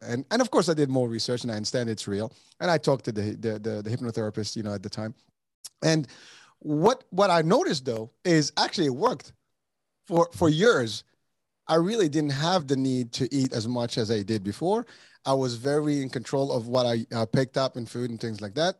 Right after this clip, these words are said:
It, it, it actually worked in, in terms of what I needed to achieve from that particular session.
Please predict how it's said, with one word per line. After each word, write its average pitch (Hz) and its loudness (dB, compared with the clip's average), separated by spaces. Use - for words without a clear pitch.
It, 139 -6
it, 147 -4
it 151 4
actually 208 0
worked 127 -2
in, 120 -6
in 123 -4
terms 123 0
of 110 -4
what 143 4
I 139 2
needed 135 -2
to 139 -2
achieve 120 -4
from 117 -6
that 113 -2
particular 110 -6
session. - -4